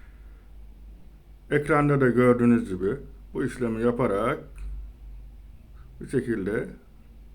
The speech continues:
antrenmanları aktarıyorsunuz.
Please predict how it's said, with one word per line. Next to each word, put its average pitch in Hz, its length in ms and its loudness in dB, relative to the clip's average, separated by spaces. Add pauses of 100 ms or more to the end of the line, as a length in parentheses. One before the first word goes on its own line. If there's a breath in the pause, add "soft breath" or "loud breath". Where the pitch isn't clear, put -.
(440)
antrenmanları 113 800 0
aktarıyorsunuz. 98 1000 -4